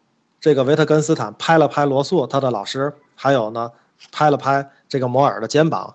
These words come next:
说：“嗨，算了，反正你们俩也看不懂。”然后呢，就走出去了。所以他说，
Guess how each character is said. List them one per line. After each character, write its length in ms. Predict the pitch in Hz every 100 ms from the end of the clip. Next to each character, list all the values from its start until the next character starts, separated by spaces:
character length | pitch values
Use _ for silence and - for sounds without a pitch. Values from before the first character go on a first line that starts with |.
| -
说 260 | 127 117 - _
：“嗨， 240 | 135 117 - -
算 200 | 170 160
了， 100 | 110
反 200 | 113 139
正 160 | 170
你 80 | 123
们 60 | 131
俩 160 | 135
也 80 | 117
看 200 | - 131
不 80 | 123
懂。” 300 | 113 113 120 _ _ _ -
然 160 | 139
后 180 | 151 139
呢， 220 | 123 107 _ _ _ _ -
就 300 | 131 107 - _ _
走 220 | - 107
出 140 | 117 120
去 120 | 123
了。 140 | 110
所 240 | 107 143 135
以 60 |
他 320 | 110 127 127 127
说， 420 | - 127 127 127